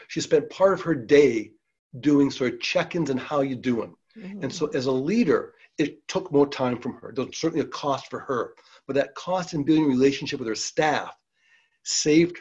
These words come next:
Speaker 1: her all sorts of aggravation, because when someone's having a good day or a bad day, she would know. When there's a
Speaker 2: Mm-hmm.
Speaker 1: crisis in office, she had built relationships so the person,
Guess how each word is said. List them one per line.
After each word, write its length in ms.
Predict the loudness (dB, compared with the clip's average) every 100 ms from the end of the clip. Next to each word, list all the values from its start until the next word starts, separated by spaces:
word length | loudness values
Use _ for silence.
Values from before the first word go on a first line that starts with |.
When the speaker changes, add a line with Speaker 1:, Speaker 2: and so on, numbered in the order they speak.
| -4
Speaker 1:
her 380 | -2 0 -4 -12 _ _ 0
all 260 | 2 2
sorts 360 | 0 -2 -2 -4
of 100 | -14 -4
aggravation, 880 | -4 -2 -4 0 2 2 0 -6 -12 _ _ _ _ _ _
because 320 | -6 -2 -4 -2
when 80 |
someone's 280 | -2 2 2
having 240 | 0 -4 -2
a 60 |
good 160 | 0 2
day 100 | 4
or 40 |
a 40 | 2
bad 300 | 2 0 2
day, 300 | 2 0 -4 -10
she 240 | -4 2
would 180 | 2 2
know. 360 | 0 -2 -6 _ _ _
When 80 | -6
there's 140 | -4 -6
a 40 |
Speaker 2:
Mm-hmm. 80 | 0
Speaker 1:
crisis 420 | 4 4 2 -6
in 100 | -4
office, 440 | 0 -2 -2 -8 -10 -16
she 140 | -4 -4
had 100 | 4
built 180 | 4 4
relationships 600 | 4 4 2 -6 -8 -6
so 100 | -8
the 100 | -8 _ _
person, 400 | -6 -4 -4 -8